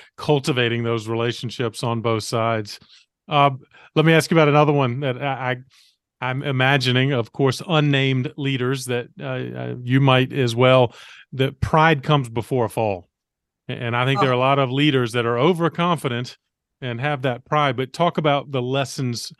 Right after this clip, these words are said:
Speaker 1: in that chapter, if you would, please.
Speaker 2: So my dear friend,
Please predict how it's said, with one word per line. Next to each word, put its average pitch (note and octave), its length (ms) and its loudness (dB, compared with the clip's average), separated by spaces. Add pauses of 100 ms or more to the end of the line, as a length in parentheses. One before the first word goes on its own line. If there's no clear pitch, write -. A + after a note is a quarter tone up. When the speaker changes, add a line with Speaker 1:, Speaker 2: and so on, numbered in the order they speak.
(140)
Speaker 1:
in B2+ 200 0
that A#2+ 200 0
chapter, A2+ 460 0
if G#2 120 -4
you A#2+ 120 0
would, G#2+ 200 0
please. A2+ 400 -4 (960)
Speaker 2:
So - 160 -4
my A#3 280 0
dear B3 300 -4
friend, D3 520 -10